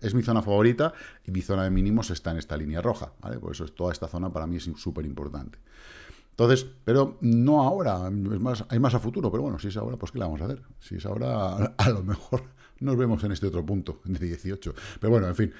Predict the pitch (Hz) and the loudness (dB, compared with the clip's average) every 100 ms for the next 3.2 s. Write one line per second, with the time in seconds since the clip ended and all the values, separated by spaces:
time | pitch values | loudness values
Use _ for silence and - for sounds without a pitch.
0 | - - 92 90 101 98 90 98 90 90 | -14 -6 -4 0 0 0 0 0 -2 0
1 | 90 90 87 87 92 92 82 87 87 - | 0 0 -2 -4 -6 -6 -6 -6 -8 -12
2 | - _ - 120 117 113 98 98 92 87 | -20 _ -10 -6 -4 0 2 2 2 -2
3 | 76 80 | -4 -8